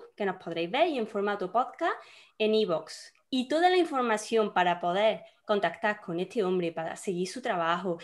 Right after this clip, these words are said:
que tiene cinco discos que no lo hemos dicho, tiene un montón de cosas súper chulas, ha trabajado con artistazos y más artistazos que es él.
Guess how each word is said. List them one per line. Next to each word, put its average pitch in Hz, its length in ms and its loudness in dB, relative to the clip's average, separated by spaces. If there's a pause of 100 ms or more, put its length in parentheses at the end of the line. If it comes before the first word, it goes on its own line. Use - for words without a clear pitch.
(200)
que 220 140 0
tiene 226 220 4
cinco 285 440 2
discos 254 300 0
que 247 120 -2
no 185 120 4
lo 190 60 4
hemos 233 220 0
dicho, 175 460 -4 (400)
tiene 247 180 0
un 294 160 2
montón 226 640 0
de 226 180 0
cosas 220 380 -6
súper 190 460 -6
chulas, 208 400 2
ha 202 80 -2
trabajado 233 340 -2
con 269 160 -6
artistazos 202 580 -4
y 180 40 2
más 185 160 2
artistazos 220 420 -6
que 214 80 0
es 185 120 -2
él. 165 200 -4